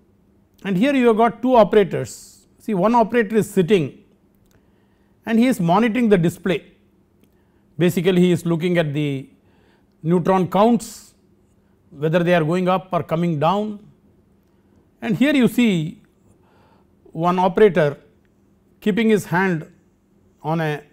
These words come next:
lever arm. This person is actually raising or lowering the control rods. So, what you do? Initially,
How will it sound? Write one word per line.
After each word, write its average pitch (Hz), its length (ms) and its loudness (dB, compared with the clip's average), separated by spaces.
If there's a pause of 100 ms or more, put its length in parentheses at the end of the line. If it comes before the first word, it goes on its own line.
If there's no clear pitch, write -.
lever 202 320 2
arm. 175 400 2 (1900)
This 175 460 -4 (200)
person 208 580 0 (260)
is 175 160 -2
actually 185 680 0 (520)
raising 214 760 2 (100)
or 160 220 2
lowering 196 520 4
the 196 280 -4
control 180 320 2
rods. 117 500 -8 (1800)
So, 285 180 -2
what 262 200 2
you 302 80 0
do? 226 340 0 (540)
Initially, 262 720 0